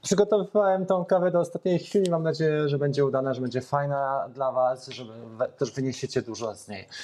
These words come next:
Będziemy rozmawiali te-, trochę na temat, e, zarabiania na dronowaniu.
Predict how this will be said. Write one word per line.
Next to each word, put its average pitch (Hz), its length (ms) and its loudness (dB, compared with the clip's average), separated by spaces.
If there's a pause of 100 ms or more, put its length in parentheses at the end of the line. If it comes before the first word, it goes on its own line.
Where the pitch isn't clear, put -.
(140)
Będziemy 190 240 4
rozmawiali 175 420 2
te-, 165 280 2
trochę 165 220 2
na 151 100 -2
temat, 151 340 0
e, 139 180 4
zarabiania 127 800 2
na 104 140 -6
dronowaniu. 98 640 -10